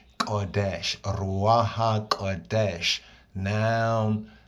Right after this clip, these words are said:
masculine. So what we have here, it qualifies this spirit as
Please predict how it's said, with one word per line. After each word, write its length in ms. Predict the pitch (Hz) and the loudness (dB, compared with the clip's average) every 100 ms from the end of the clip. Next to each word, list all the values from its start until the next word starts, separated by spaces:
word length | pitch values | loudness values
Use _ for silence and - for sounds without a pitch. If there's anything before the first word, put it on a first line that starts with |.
| _ _ _ | _ _ _
masculine. 800 | 101 107 110 113 113 - - 92 | -2 0 2 2 2 0 -2 -4
So 160 | 98 101 | -2 0
what 180 | 110 113 | 0 0
we 120 | 101 | -2
have 340 | 110 117 113 | 0 0 0
here, 280 | 123 127 - - - | -2 -2 -4 -10 -12
it 160 | 113 | -4
qualifies 1300 | - - 151 180 160 - 123 107 98 90 87 95 - - - _ - | 2 6 6 6 2 2 0 2 0 -4 -10 -10 -12 -14 -20 _ -10
this 420 | 104 101 139 - | -6 -2 -2 -2
spirit 580 | - - 135 117 87 85 - - - - - | -4 -2 -4 -2 -6 -10 -20 -20 -20 -20 -6
as 340 | 113 110 107 | -2 -2 -2